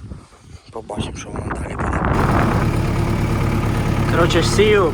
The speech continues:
продовжую сіяти Андрюші. Невеличкий, такий, та й дощ не дощ, таке, воно пару капель упало. І щоб за колесами по нулю не викидало, вроді сонечко виходить, поки воно продує, я пішов.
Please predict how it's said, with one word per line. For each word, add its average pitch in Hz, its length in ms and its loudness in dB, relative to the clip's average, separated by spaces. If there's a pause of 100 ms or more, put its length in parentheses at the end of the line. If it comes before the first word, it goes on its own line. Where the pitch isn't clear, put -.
продовжую 175 560 4
сіяти 160 340 -4
Андрюші. 160 420 -4 (560)
Невеличкий, 170 680 -4
такий, 185 340 -2
та 220 80 0
й 240 60 0
дощ 269 240 -2
не 240 120 -2
дощ, 214 220 -2
таке, 208 220 -6
воно 185 160 0
пару 190 240 0
капель 196 340 -2
упало. 196 480 -2 (380)
І - 20 -12
щоб 190 200 -4
за 190 100 -2
колесами 196 540 -2
по 190 140 -6
нулю 196 260 -2
не 180 140 -4
викидало, 180 640 -4 (800)
вроді - 260 -8
сонечко 185 420 -8
виходить, 156 340 -8
поки 190 260 -4
воно 185 240 -6
продує, 190 520 -6
я 175 60 -4
пішов. 202 420 -6